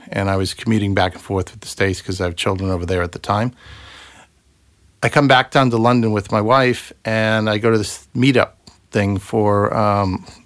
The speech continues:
uh, s-, I can't remember the topic right now. And I asked people how they found it. They said, "Meetup." I said, "What's that?" They told me. So I go on to the Meetup site, and they have a,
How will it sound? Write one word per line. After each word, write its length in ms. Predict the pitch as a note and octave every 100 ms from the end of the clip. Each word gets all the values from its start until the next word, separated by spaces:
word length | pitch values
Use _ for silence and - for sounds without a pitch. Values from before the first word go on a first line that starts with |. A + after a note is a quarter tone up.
| -
uh, 120 | G2
s-, 240 | E2 - -
I 160 | -
can't 220 | F#2 - G2
remember 240 | F#2+ F2+
the 80 | F#2
topic 420 | - F#2 - -
right 160 | F#2 -
now. 280 | F#2 F2+ - - - - - _
And 260 | B2 A#2 A2+
I 140 | G#2+
asked 200 | A#2 G#2
people 200 | - G#2
how 160 | F#2 G#2
they 120 | G2
found 300 | F#2 C3+ D3
it. 180 | C3+ C3
They 100 | -
said, 220 | - G#2
"Meetup." 420 | G#2+ A2 G#2+ G#2+ G#2
I 40 |
said, 220 | - G#2
"What's 220 | G#2 G2+
that?" 280 | A2 G#2 G#2
They 120 | G2
told 260 | F#2+ G#2+ G#2
me. 220 | G2+ G2
So 200 | G2 A2
I 60 | G#2
go 200 | A2 A2
on 180 | A2+ G#2+
to 100 | G#2+
the 60 |
Meetup 340 | G#2+ A#2+ A2 -
site, 300 | F#2+ F2+ G#2
and 100 | G2+
they 60 |
have 180 | G#2+ G2+
a, 120 | G2+